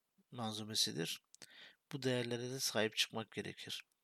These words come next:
Bu değerlere sahip çıktığımız andan itibaren, e,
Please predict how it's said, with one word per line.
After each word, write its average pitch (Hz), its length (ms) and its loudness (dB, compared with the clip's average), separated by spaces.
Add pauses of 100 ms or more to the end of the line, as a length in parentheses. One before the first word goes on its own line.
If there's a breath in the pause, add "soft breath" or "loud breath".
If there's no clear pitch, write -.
(640 loud breath)
Bu 143 120 2
değerlere 127 380 4
sahip 147 360 4
çıktığımız 135 680 0
andan 117 400 0
itibaren, 110 640 0 (640 soft breath)
e, - 20 0